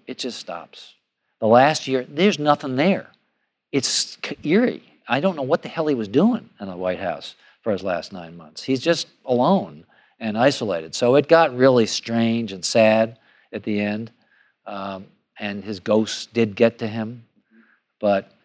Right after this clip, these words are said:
you feel for him. You know that famous story of him, uh, and Henry Kissinger praying together. You know, this is a, it happened the last, second to last night. I think it was second to last night. Nixon invites Kissinger in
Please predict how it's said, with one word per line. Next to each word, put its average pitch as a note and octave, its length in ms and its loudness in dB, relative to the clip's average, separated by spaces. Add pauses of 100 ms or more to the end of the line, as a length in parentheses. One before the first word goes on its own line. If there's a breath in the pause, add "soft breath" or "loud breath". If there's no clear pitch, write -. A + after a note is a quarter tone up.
(260)
you G3 80 2
feel G#3 280 4
for A2+ 280 -4
him. G#2 100 -8
You A#2+ 60 -2
know C#3 100 6
that B2+ 160 2
famous C#3 300 -2
story A#2+ 320 2
of F#2 80 -8
him, G#2+ 320 -6
uh, F#2 260 -12 (440)
and F#2 120 -14
Henry G#2+ 280 -8
Kissinger G2 580 -12
praying A#2 500 -2
together. A#2+ 500 0
You A2+ 140 -8
know, G#2 120 -10
this F#2+ 180 -14
is - 0 -
a, F#2+ 60 -14 (360)
it A#2 160 -12
happened B2 480 -2 (800)
the A#2 100 -2
last, A2 300 2
second C3 220 2
to B2 60 6
last B2 300 6
night. A#2 340 0 (120)
I G#2 40 -20
think C#3+ 180 -14
it G#2+ 40 -12
was F2+ 80 -12
second F#2 200 -14
to F2+ 40 -18
last E2+ 160 -18
night. F2+ 120 -20 (800)
Nixon B2 360 -6
invites A2+ 380 2
Kissinger G#2+ 580 -6
in G2 320 -10